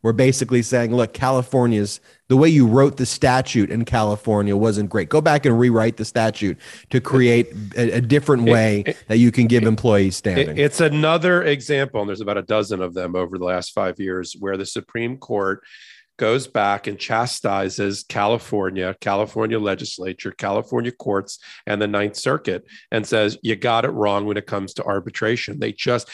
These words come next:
Speaker 2: there's this constant fighting. And of course, in rock, paper, scissors, the Supreme Court beats California in, in every time. But I,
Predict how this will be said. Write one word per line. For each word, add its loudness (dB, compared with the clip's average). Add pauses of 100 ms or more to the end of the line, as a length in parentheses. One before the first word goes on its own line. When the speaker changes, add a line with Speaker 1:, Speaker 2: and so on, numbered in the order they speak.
(160)
Speaker 2:
there's 0
this -4
constant -4 (520)
fighting. -2
And -2
of -6
course, -4
in -4
rock, -2
paper, -4
scissors, -4
the -6
Supreme -8
Court -4
beats -8
California -4 (420)
in, -2
in -2 (100)
every -2
time. -2
But -8
I, -6